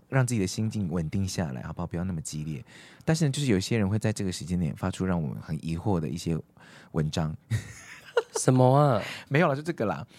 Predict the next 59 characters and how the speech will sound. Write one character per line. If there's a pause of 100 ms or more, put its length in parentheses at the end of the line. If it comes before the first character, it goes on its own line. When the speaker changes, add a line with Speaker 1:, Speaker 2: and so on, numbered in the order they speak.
(640)
Speaker 1:
就
是
呢，
呃， (540)
<laughs>
我
是
基
督
徒
没
有
错， (220)
但
是
有
一
些 (340)
比
较
激
烈
的
言
论，
我
还
是
想
跟
大
家
讨
论
一
下。
Speaker 2:
嗯。
Speaker 1:
比
如
说，
因
为
像
我， (280)
像
我
就
看
到
前
几
天
滑，
滑
到
一
篇
文
章，